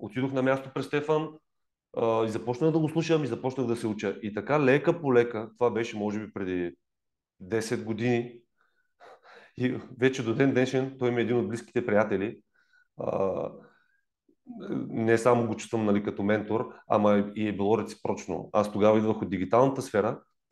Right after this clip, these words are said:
пък Стефан не разбираше нищо от дигиталната сфера. И аз му говорех за това, пък той се учеше и попиваше с голям кеф. И в днеш-, към днешна дата Стефан има успешен дигитален бизнес. Един много голям онлайн магазин с милиони оборот.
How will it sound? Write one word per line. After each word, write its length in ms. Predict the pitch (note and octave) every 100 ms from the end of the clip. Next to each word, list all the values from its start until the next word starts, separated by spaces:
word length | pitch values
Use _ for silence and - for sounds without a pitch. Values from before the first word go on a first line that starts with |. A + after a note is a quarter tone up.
| _
пък 120 | G#2+
Стефан 320 | - A2+ A#2 A2+
не 100 | G#2+
разбираше 420 | G2+ A#2 G#2+ A2
нищо 200 | G2+ A2
от 60 |
дигиталната 480 | G2 F#2 G2 F#2+ -
сфера. 360 | - F#2 E2 E2 -
И 60 |
аз 180 | B2 A#2+
му 80 | G#2+
говорех 340 | G2 G#2 G2+
за 160 | E2+ F2+
това, 320 | F2+ A2+ B2 -
пък 100 | G2+ -
той 140 | A2
се 100 | G#2+
учеше 300 | G#2 G#2 -
и 100 | G2+
попиваше 440 | F#2 A2 G2+ G2+ F#2+
с 140 | F2+ - - F2+
голям 320 | F#2+ G#2 A#2
кеф. 320 | D3 D#3 - - - _ -
И 80 |
в 60 | A#2+
днеш-, 400 | B2 B2+ - G2+
към 160 | A2 G2+
днешна 300 | C#3+ D3 A2+
дата 360 | A2+ D3 E3 - - _ _ _
Стефан 520 | - C3 B2+ C#3 D#3 D3+ - B2+
има 160 | B2
успешен 380 | A#2 - B2 B2
дигитален 420 | G2+ G2+ A2 G#2+
бизнес. 380 | G2+ G2+ E2 - _ _ _ -
Един 160 | G#2+ G2+
много 220 | G2+ A#2
голям 280 | C3 C3+ C3+
онлайн 300 | C3 C3 B2+
магазин 320 | A#2+ A#2 A#2
с 200 | A#2 -
милиони 260 | G2+ G#2+
оборот. 400 | G2+ E2+ F2 -